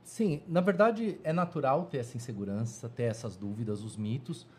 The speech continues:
por ser uma coisa nova. Então, você nunca tinha navegado de navio. Então, fica, faz parte do imaginário popular. Um cruzeiro, é uma coisa glamurosa.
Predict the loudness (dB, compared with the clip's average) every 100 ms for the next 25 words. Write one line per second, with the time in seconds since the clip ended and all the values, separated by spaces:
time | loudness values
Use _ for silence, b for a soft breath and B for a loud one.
0 | b b -2 0 2 4 4 2 0 2
1 | 2 2 -2 -6 -2 -2 -2 -4 -2 0
2 | 0 -2 -4 -4 2 4 4 0 -4 -2
3 | -2 -2 -4 -4 -6 -4 -2 -2 -6 b
4 | b b 0 2 2 2 0 0 -2 2
5 | 4 4 0 -6 -4 -4 -2 -2 -2 -4
6 | -8 -4 -4 -4 -8 -10 -6 -2 0 0
7 | 0 -4 -8 -8 -6 -6 -4 -2 2 2
8 | 2 -2 -6 -10